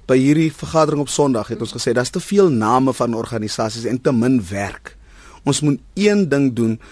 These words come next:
wat werk vir ons almal. En ons het ge-, uh, een van die strategiese dinge wat ons gaan doen,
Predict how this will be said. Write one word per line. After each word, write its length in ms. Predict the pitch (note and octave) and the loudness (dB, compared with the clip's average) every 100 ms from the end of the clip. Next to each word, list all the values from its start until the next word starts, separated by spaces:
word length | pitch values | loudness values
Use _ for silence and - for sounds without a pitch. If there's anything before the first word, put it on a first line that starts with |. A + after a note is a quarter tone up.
| - | -18
wat 300 | - G2 B2+ | -6 -2 -2
werk 420 | - F#2 B2 C3 - | -2 -4 -2 -2 -6
vir 140 | B2 | -4
ons 180 | A2+ - | -4 -4
almal. 340 | - B2 A2 G2+ - - - - | -2 0 -2 -6 -16 -20 -20 -4
En 120 | C3+ | 0
ons 120 | D3 | 0
het 120 | D3+ | -2
ge-, 240 | - C#3+ C3+ | 0 0 0
uh, 360 | A#2 G2 - - | -2 -6 -8 -2
een 220 | D#3 E3+ | 2 2
van 140 | E3+ | 2
die 140 | D#3 C#3 | 0 0
strategiese 680 | - C#3+ C#3 E3 E3+ E3 D3 | 0 -2 0 0 -2 -2 -2
dinge 240 | A2+ A#2+ | 0 -2
wat 160 | A2 G#2+ | -2 -4
ons 160 | A2+ | -4
gaan 260 | - D3+ C3 | -2 0 0
doen, 220 | G2+ G2 | -2 -8